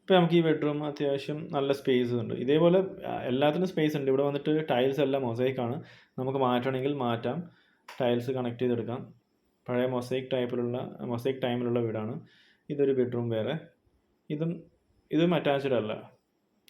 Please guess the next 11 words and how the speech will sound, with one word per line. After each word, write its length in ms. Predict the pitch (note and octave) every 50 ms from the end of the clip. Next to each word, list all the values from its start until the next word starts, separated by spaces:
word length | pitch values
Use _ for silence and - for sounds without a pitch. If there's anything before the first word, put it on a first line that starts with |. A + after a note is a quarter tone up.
| -
ഓക്കെ. 240 | B2+ - B2+ A#2+ A#2+ - - - _ -
ഇവിടെയൊക്കെ 300 | F3 G3 G#3 G#3+ G#3 A3+
നമുക്ക് 220 | G#3+ G#3 G#3 G#3
അറ്റാച്ച്ഡ് 400 | F3+ E3 - F#3+ F#3 F#3 F#3 G#3
ആക്കാനുള്ള 560 | G3 F3 E3+ E3+ F3 - F#3 F3+ F3+ F3+ F#3
സ്-, 280 | F#3+ F#3 - - - -
ആ, 240 | - C3+ C3+ C3 C3
സംവിധാനമുണ്ട്. 680 | C3 C#3+ C#3 C#3 D3 D3+ D#3 E3 E3+ E3+ C#3+ B2 A#2 A2
കാരണം 320 | A2+ A#2+ A#2+ B2 C#3 C#3+
എന്താ 120 | D3 C#3+ C#3+
വെച്ചാൽ 280 | C#3+ C#3+ D#3 D3 E3